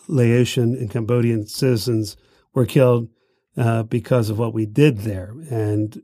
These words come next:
uh, you know, thousands of lives in this country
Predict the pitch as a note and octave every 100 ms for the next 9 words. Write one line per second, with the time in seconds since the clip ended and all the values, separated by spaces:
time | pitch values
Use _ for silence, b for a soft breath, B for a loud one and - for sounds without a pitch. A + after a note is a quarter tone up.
0 | - A2+ G#2 G#2 G2+ _ _ _ _ B2+
1 | A2+ A#2 - _ - - - - E3+ D#3
2 | A#2+ A2+ A2+ G#2 A2+ A2+ G#2 A2 A#2 -
3 | A#2+ G#2 G#2 A2 A2